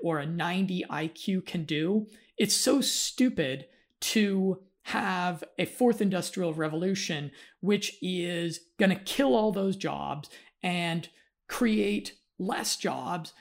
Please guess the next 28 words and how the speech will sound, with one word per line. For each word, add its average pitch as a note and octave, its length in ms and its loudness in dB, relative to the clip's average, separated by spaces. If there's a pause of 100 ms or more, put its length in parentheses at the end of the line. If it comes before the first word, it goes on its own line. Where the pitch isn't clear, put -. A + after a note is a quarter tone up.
(140)
that F#3 420 -2
only A#3 340 8
people G3+ 380 -2
that E3 140 -4
have, E3 280 -2
say, D3+ 600 -4 (260)
a G3+ 40 4
one G3 300 2
twenty A3+ 420 2
I C3+ 220 -6
Q B2+ 460 -4 (260)
can G3 220 4
do. G#3+ 340 2 (420)
You F#3+ 180 0
know, E3 100 0
while E3+ 580 0
during G#3+ 400 4
this F3 140 -2
period G#3 600 0
where, F3 260 0 (100)
while E3+ 220 0
we F#3 220 -2
are E3+ 100 -2
kind E3+ 300 -4
of C#3 120 -4 (460)
going G3+ 480 2
into F#3 580 0 (120)
a, D3 420 -2